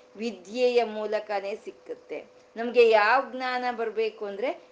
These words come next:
ವಿದ್ಯೆಯ ಮೂಲಕನೇ ಸಿಕ್ಕುತ್ತೆ ಅಂದ್ರೆ. ಕಳಾಮಾಲ ಅಂತ ಅಂದ್ರೆ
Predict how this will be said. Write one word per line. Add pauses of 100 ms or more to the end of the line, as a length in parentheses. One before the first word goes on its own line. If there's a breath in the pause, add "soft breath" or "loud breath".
(120)
ವಿದ್ಯೆಯ
ಮೂಲಕನೇ
ಸಿಕ್ಕುತ್ತೆ
ಅಂದ್ರೆ. (180)
ಕಳಾಮಾಲ (340)
ಅಂತ
ಅಂದ್ರೆ